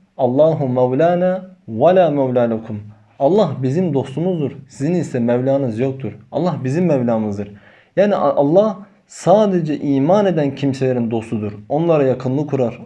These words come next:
onları himaye altına alır, onları sever. Buradan da anlamış oluyoruz ki kardeşlerim, Allah subhanehu ve teala sadece ve sadece iman etmiş olan kimselerin Mevlasıdır, onların dostudur. İkincisi, Allah subhanehu ve teala ayette,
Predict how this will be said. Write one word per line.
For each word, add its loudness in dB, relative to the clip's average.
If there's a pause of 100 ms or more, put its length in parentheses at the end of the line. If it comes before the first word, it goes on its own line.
(100)
onları 0
himaye -2
altına -2
alır, -4
onları 0
sever. -4 (960)
Buradan 2
da 4
anlamış 0
oluyoruz -2
ki -4
kardeşlerim, -4 (100)
Allah 0
subhanehu -2
ve -4
teala -4
sadece -2
ve -2
sadece -4 (180)
iman 0
etmiş -6
olan -2
kimselerin -4 (300)
Mevlasıdır, -2
onların -2
dostudur. -8 (580)
İkincisi, -2 (220)
Allah 2
subhanehu 0
ve -2
teala 0
ayette, 0